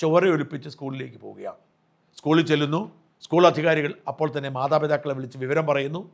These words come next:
മാതാപിതാക്കൾ ഇവനെ ആശുപത്രിയിൽ എത്തിക്കുന്നു. ആശുപത്രി പോലീസിനെ അറിയിക്കുന്നു. പോലീസുകാരെത്തുന്നു. ഏ, പക്ഷേ ഈ അടിച്ച പിള്ളേരുടെ മാതാപിതാക്കളും അടി കൊണ്ടവൻ്റെ മാതാപിതാക്കളും ഒക്കെ സംസാരിച്ച് കുട്ടികളുടെ ഭാവിയാണല്ലോ എന്നോർത്ത് അവർ പരസ്പര ധാരണയിൽ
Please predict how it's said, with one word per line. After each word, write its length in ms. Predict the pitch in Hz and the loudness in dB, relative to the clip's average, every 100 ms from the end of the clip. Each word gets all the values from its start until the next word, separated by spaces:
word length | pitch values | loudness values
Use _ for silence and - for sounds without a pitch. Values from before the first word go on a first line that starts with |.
| _ _ _ _ 139 | _ _ _ _ 4
മാതാപിതാക്കൾ 520 | 170 185 165 151 143 | 6 6 4 0 -2
ഇവനെ 160 | 135 131 123 | -6 -6 -8
ആശുപത്രിയിൽ 400 | 131 156 165 143 | -6 -6 -2 -4
എത്തിക്കുന്നു. 340 | 123 135 151 180 - _ _ - | -4 -4 -6 -6 -12 _ _ 4
ആശുപത്രി 380 | 175 175 180 160 123 | 4 6 0 0 -4
പോലീസിനെ 400 | 131 170 175 160 | 2 2 2 0
അറിയിക്കുന്നു. 400 | 143 147 139 165 208 - _ _ _ | 0 0 -2 -2 -4 -8 _ _ _
പോലീസുകാരെത്തുന്നു. 920 | 240 285 208 196 165 147 131 143 165 220 - _ _ _ 233 | 8 8 6 4 4 4 2 0 0 -2 -8 _ _ _ 0
ഏ, 40 | 170 | 6
പക്ഷേ 220 | 208 - 220 | 6 8 10
ഈ 20 | 196 | 10
അടിച്ച 300 | 190 247 277 254 | 10 6 6 6
പിള്ളേരുടെ 460 | 196 170 156 147 139 - 143 | 6 6 6 4 -2 -6 -6
മാതാപിതാക്കളും 680 | 135 139 127 123 135 127 - _ _ _ _ 165 | -2 -2 -2 -6 -2 -2 -2 _ _ _ _ 4
അടി 140 | 190 196 | 4 4
കൊണ്ടവൻ്റെ 420 | 170 160 151 143 - 139 | 0 -2 -2 -6 -6 0
മാതാപിതാക്കളും 600 | 143 143 135 131 143 131 | 0 0 0 -2 -6 -10
ഒക്കെ 120 | 127 143 | -8 -8
സംസാരിച്ച് 480 | 139 143 143 120 101 - _ _ _ | -2 2 2 -2 -10 -12 _ _ _
കുട്ടികളുടെ 360 | 202 262 233 185 - | -2 0 0 -2 0
ഭാവിയാണല്ലോ 560 | 147 185 170 139 135 151 | 0 2 2 0 -4 -8
എന്നോർത്ത് 400 | 139 127 123 147 175 - _ - | -8 -8 -6 -4 -4 -8 _ 2
അവർ 140 | 139 135 - _ _ - | 2 2 -2 _ _ 2
പരസ്പര 360 | 139 135 151 143 117 | 4 4 -2 -6 -4
ധാരണയിൽ 400 | 143 143 139 131 | 0 0 0 -4